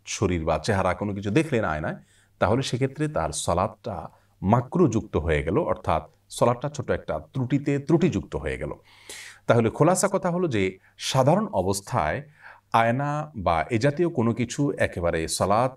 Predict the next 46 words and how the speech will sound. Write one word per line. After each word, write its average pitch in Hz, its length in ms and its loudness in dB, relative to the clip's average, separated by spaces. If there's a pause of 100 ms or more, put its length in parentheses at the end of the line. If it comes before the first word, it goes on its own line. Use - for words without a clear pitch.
আদায়কারীর 110 440 -2
ব্যক্তির 104 280 -6
খুব - 280 -6
কাছাকাছি 151 540 2
একেবারে 113 300 0
সামনে 160 400 2
সরাসরি 127 380 2
পড়ে 98 220 4
যায়, 82 180 2
এরকম 107 280 -4
কোনো 107 220 -6
জায়গায় 90 460 2
না 90 260 0
রেখে 131 200 -2
সালাত 107 220 -2
আদায় 90 160 -4
করতে 85 220 -10
পারলে 82 160 -2
ভালো। 127 240 0
ডানে 90 200 2
বামে 87 160 2
অন্য 85 160 -4
কোথাও 92 240 -2
দাঁড়ানো 95 600 -4
গেলে 101 140 2
সেটা - 180 -2
ভালো, 131 320 0 (360)
অথবা 101 200 2
আয়নার 98 160 2
উপরে 101 180 0
কাপড় 104 300 0
দিয়ে 107 120 0
সালাত 110 220 0
আদায় 104 160 -4
করতে 101 240 -4
পারলে 127 160 0
ভালো। 104 340 0 (360)
আর 139 240 4
যদি 180 240 0
একান্ত 151 440 2 (260)
আয়নার 101 280 2
সামনে 147 260 -4
সালাত 135 240 0
আদায় 117 160 0
করতে 120 280 -2
চান, 147 260 0